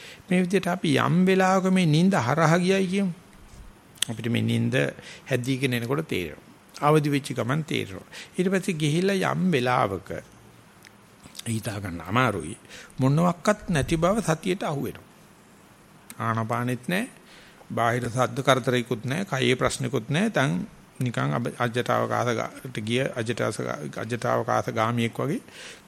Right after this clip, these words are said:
ඉස්තන ඉන්නවයි කියලා තේරෙනවයි කියලා කියනවා. ඒ කියන්නේ නින්දට යන්න දෙන්නේ නැතුව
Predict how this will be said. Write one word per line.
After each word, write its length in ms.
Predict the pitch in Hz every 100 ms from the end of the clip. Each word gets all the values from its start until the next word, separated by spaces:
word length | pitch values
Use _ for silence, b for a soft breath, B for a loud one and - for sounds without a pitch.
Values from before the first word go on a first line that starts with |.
| - - - - - - -
ඉස්තන 380 | 170 156 - 156
ඉන්නවයි 360 | 127 123 175 196
කියලා 200 | 185 160
තේරෙනවයි 400 | 151 143 143 143
කියලා 220 | - 135
කියනවා. 240 | 127 147 156
ඒ 80 |
කියන්නේ 360 | 135 156 143 131
නින්දට 280 | 131 139 139
යන්න 260 | 160 123 139
දෙන්නේ 300 | 131 127 113
නැතුව 360 | 117 - 139